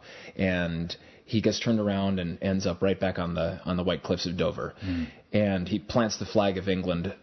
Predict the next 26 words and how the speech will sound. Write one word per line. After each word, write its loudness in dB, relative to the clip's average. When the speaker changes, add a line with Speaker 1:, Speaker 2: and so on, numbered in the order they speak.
Speaker 1:
straight 2
on 0
the 2
white 2
cliffs 0
of -4
Dover. 2
And 4
he 4
says, 2
a 2
lot 6
of -2
people -2
would 0
think 4
that 0
this 2
explorer 0
was 0
just -2
a 0
fool, 2
but 0
he 4
said, 2